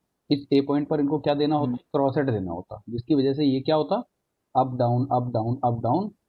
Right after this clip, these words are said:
Speaker 1: motion करता। और यहाँ पर क्रॉस head होगा एक ए point पर।
Speaker 2: अच्छा।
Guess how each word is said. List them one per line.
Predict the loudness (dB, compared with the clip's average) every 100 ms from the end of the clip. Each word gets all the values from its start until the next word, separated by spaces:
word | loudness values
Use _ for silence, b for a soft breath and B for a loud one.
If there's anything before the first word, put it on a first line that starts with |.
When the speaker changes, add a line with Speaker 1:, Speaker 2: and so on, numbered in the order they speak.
| _
Speaker 1:
motion | -10 -6 -10
करता। | -10 -20 -12
और | -2
यहाँ | 0
पर | 0
क्रॉस | 0 -2 0
head | 0
होगा | -2 -2 -8
एक | -14 _ _ _ _ _ _ _ _
ए | -4 -4
point | -8 -10
पर। | -18 -20 _ _ _ _ _ _ _ _ _ _ _ _ _ _ _
Speaker 2:
अच्छा। | -18 -14 -12 -14